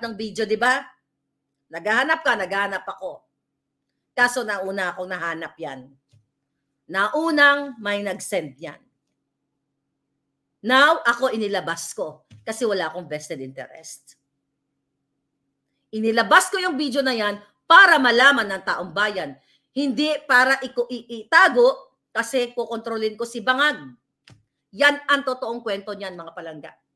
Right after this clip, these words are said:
Alam ni Senator Amy na may video. Hindi lang niya ako kayang kontrolin na para i-keep yung video na yan. Now, sinasabi ko sa inyo yung totoo,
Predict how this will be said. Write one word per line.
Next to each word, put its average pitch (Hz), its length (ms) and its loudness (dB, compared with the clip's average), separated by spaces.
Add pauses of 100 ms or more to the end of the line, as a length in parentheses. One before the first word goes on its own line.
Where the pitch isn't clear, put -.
(1400)
Alam 330 480 6
ni 320 80 -4
Senator 311 560 0
Amy 269 400 0
na 233 80 -2
may 240 240 0
video. 208 640 -4 (1040)
Hindi 220 240 -6
lang 233 160 -2
niya 214 320 -4
ako - 160 -18
kayang 220 320 -4
kontrolin 262 720 -4 (400)
na 208 160 -4
para 226 400 2
i-keep 214 320 -12
yung 185 160 -10
video 156 320 -14
na 160 80 -14
yan. 143 320 -14
Now, 427 400 -6
sinasabi 311 440 -4
ko 311 80 -14
sa 269 120 -4
inyo 262 120 -6
yung 254 80 -14
totoo, 214 320 -8